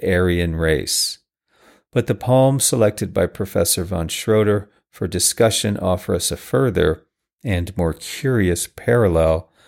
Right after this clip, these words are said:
with the Grail romances. In section eight of the work referred to, the author discusses the story of Rishi Kringa, as the Mahabharata names the hero.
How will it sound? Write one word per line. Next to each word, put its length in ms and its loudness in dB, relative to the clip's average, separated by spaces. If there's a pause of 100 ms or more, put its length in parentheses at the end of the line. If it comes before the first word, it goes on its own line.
(300)
with 280 -2
the 80 -2
Grail 420 2
romances. 960 -2 (680)
In 140 0
section 500 0
eight 380 0
of 180 -6
the 120 0
work 420 0
referred 480 0
to, 140 -4
the 200 -2
author 560 0
discusses 920 -4 (440)
the 60 -6
story 640 2
of 180 -6
Rishi 880 -2
Kringa, 640 -2 (580)
as 200 -2
the 140 -2
Mahabharata 1160 0
names 480 -4
the 120 -6
hero. 580 -2